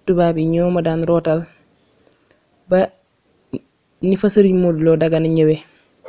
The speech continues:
Nee na ko itam li tax ñu yóbbu ma foofee mooy daa am gott yu fa nekk yoo xam ne,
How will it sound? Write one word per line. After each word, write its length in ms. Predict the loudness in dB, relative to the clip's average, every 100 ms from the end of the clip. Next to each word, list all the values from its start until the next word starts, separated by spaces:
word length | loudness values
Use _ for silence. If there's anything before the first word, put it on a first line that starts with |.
| -20 -20 -20 _ _ -20 _ _
Nee 220 | -4 2
na 80 | 2
ko 80 | 4
itam 400 | 2 2 0 -4 -12 _ _ _ _ _ _ _ _ _
li 80 | -4
tax 160 | 0 2
ñu 160 | 4
yóbbu 240 | 6 6 2 -4
ma 40 |
foofee 440 | 0 0 0 0
mooy 320 | 0 0 -2 -6 -16 _ _ _ _ _ _ _ _ -16
daa 320 | -4 0 0
am 240 | -2 -4 -2
gott 320 | -2 -2 -2
yu 140 | -2
fa 120 | -2 -2
nekk 220 | -2 -2
yoo 160 | -2 -2
xam 240 | -2 -2
ne, 160 | -2 -4